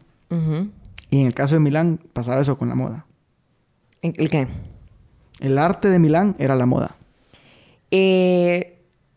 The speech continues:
Speaker 1: no, tenía de todo también, eh, diseño de interiores. Entonces era una ciudad donde había bastante f-, como eventos de diseño de interiores también. Arquitectura, diseño de interiores, moda. ¿Qué más? Eso,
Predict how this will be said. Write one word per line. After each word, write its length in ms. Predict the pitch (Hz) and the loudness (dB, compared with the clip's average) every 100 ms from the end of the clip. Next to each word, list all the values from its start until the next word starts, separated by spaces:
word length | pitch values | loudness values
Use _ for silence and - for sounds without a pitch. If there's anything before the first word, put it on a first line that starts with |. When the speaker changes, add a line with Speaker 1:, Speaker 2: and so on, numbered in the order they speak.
| _ - | _ -10
Speaker 1:
no, 560 | 175 190 196 226 196 202 | -2 0 2 2 0 0
tenía 280 | 180 175 185 | 0 0 0
de 60 | |
todo 220 | 180 180 | 0 0
también, 600 | 180 160 151 165 190 202 - | 0 -2 0 0 0 -2 -2
eh, 600 | 156 147 151 143 139 - | -2 0 0 -2 -4 -6
diseño 240 | 156 147 151 | -4 -2 0
de 60 | |
interiores. 1200 | 156 143 151 160 160 156 156 151 147 151 147 - _ _ _ _ _ _ _ _ _ _ | 0 0 2 2 2 2 0 0 0 -2 -4 -10 _ _ _ _ _ _ _ _ _ _
Entonces 260 | - 151 170 | -10 -4 -2
era 120 | 156 | 0
una 140 | 160 | -2
ciudad 220 | 165 156 156 | -2 -2 -2
donde 160 | 165 | -4
había 140 | 143 147 | -6 -8
bastante 320 | 156 156 160 | -12 -12 -12
f-, 140 | - - _ - | -14 -20 _ -14
como 360 | 156 143 147 - | -12 -10 -10 -10
eventos 380 | 139 151 185 156 | -6 -6 -4 -6
de 80 | |
diseño 200 | 143 139 | -6 -6
de 60 | 143 | -6
interiores 440 | 143 147 151 135 | -6 -6 -6 -8
también. 320 | - 139 139 139 | -8 -8 -8 -8
Arquitectura, 720 | 143 - 135 - 147 147 143 | -12 -10 -12 -4 -2 0 -2
diseño 200 | 139 135 | -4 -6
de 40 | |
interiores, 840 | 131 131 139 143 143 135 139 139 135 | -6 -4 0 0 0 -2 -4 -6 -6
moda. 800 | 139 139 139 139 139 139 139 135 _ - - - - _ _ | -4 -2 -2 -2 -4 -6 -6 -10 _ -20 -20 -20 -20 _ _
¿Qué 120 | - 143 | -8 -4
más? 380 | 123 - - - _ _ _ _ _ _ _ | -4 -6 -16 -20 _ _ _ _ _ _ _
Eso, 360 | - 156 - | -4 -2 -4